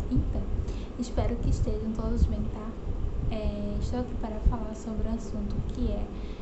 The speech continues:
a palavra. Sobre você ter palavra, sobre quando você fala algo, quando você afirma algo,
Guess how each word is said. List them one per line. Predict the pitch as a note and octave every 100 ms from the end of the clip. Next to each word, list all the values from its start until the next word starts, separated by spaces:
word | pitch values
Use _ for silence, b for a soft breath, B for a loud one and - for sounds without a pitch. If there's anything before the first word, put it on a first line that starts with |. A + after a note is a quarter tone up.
| B B B - - - - -
a | - - - - - - -
palavra. | A#3 A3 G#3 G#3+ G#3+ - - - -
Sobre | B3 A3+ A3+
você | A#3 B3 - G#3+
ter | A#3 A3
palavra, | A#3 A3 G3+ G3+ G#3
sobre | G#3+ A3+ G#3 A3
quando | - A3+ A3
você | A#3 B3 A3+ G#3+ -
fala | A3+ G#3+
algo, | G#3 G3+ G3+ G#3+
quando | G#3+ G#3 G#3
você | A3 A3
afirma | G#3+ A3 A#3 A3+ A3
algo, | G#3 G3+ G#3 G#3